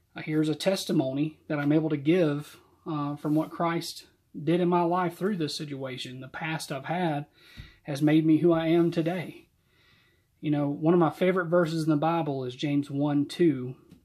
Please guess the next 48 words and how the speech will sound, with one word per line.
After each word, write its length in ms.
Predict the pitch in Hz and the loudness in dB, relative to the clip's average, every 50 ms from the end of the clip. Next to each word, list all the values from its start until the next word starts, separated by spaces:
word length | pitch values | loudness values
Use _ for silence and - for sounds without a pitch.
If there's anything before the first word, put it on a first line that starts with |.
| _ _ _ _ _ _ _ _ _ _ - | _ _ _ _ _ _ _ _ _ _ -8
and 120 | 147 135 131 | -6 -4 -4
I'll 160 | 139 143 143 | -2 -4 -4
read 280 | 139 139 131 127 123 | -4 -6 -8 -8 -10
two 160 | - - 147 143 | -4 -4 -4 -4
through 160 | - 135 127 | -4 -6 -10
five. 480 | - - 143 143 135 123 123 120 - | -6 -4 -4 -4 -4 -6 -10 -12 -10
Consider 360 | - 156 143 - - 175 185 185 | -8 -8 -6 -2 -2 0 0 0
it 100 | 185 - | -2 -4
pure 200 | - - 185 180 | -2 0 2 2
joy, 260 | 170 160 165 160 156 | 2 0 0 0 0
my 140 | 156 156 156 | 0 0 0
brothers 380 | 143 147 143 143 147 143 139 147 | 0 0 0 0 0 -2 -2 -4
and 100 | 139 - | -6 -6
sisters, 540 | - - 123 - - - 135 131 127 - | -6 -8 -8 -10 -12 -14 -16 -16 -14 -10
whenever 300 | 151 143 143 143 147 147 | -10 -8 -6 -6 -4 -2
you 140 | 143 143 139 | -2 -2 -4
face 280 | - - 156 151 156 - | -4 -4 -4 -4 -4 -4
trials 480 | - - 165 151 143 147 143 143 135 | -4 -6 -6 -6 -6 -6 -8 -8 -10
of 80 | 131 131 | -10 -6
many 180 | 135 143 160 156 | -4 -2 -2 -2
kinds, 440 | 156 160 139 127 127 127 127 127 | -2 -4 -8 -8 -8 -10 -12 -12
because 340 | - 147 131 - 147 139 143 | -14 -14 -12 -10 -10 -8 -6
you 160 | 151 165 196 | -4 -4 -2
know 400 | 196 185 160 147 143 143 147 151 _ _ - - - - - - _ _ | 0 0 0 0 0 -2 -4 -6 _ _ -20 -20 -20 -20 -20 -20 _ _
that 140 | - 160 139 | -8 -6 -6
the 60 | 143 | -6
testing 460 | 139 - - 214 214 214 - 202 175 160 | -6 0 2 2 2 2 2 2 2 2
of 80 | 147 | 2
your 140 | 143 139 139 | 2 -2 -4
faith 360 | - - 147 139 143 139 - | -4 -6 -6 -6 -6 -8 -6
produces 480 | - 151 143 147 151 156 156 165 160 151 | -4 -2 0 2 2 2 0 -2 -6 -6
perseverance. 880 | - - 165 156 - 175 160 180 190 165 - - - - - - - _ _ _ _ _ _ _ _ _ _ _ - | -2 -2 -2 -2 -2 -6 -6 -6 -6 -6 -8 -10 -16 -20 -20 -20 -20 _ _ _ _ _ _ _ _ _ _ _ -2
Let 220 | 180 180 190 - | -2 -2 0 2
perseverance 640 | - 196 196 - - 170 160 175 180 185 190 - - | 2 2 2 2 0 0 2 4 4 2 2 -4 -10
finish 400 | - - 190 196 208 196 - 214 | -8 -4 -4 -2 -2 -4 -6 -8
its 160 | 214 - - | -10 -8 -6
work 380 | 165 151 143 139 135 131 - - | -2 0 0 0 -2 -4 -6 -4
so 160 | - 165 147 | -2 -2 -2
that 160 | 143 143 151 | -2 -2 -2
you 140 | 151 147 147 | 0 2 2
may 180 | 147 143 139 | 2 2 0
be 120 | 139 139 135 | 0 -4 -6
mature 480 | 127 123 117 - - - 170 170 170 | -6 -8 -8 -6 -2 0 0 2 2
and 140 | 160 156 151 | 0 -2 -2
complete, 460 | - 156 147 - - 143 135 131 151 | -2 -4 -4 -4 -6 -10 -10 -8 -4
not 260 | 151 151 151 156 - 160 | -4 -4 -4 -4 -6 -6
lacking 460 | 151 147 151 - - 160 156 151 147 | -4 -4 -4 -2 0 2 2 2 2
anything. 500 | 139 131 127 117 - 120 120 123 127 | 0 -4 -8 -12 -14 -16 -16 -16 -16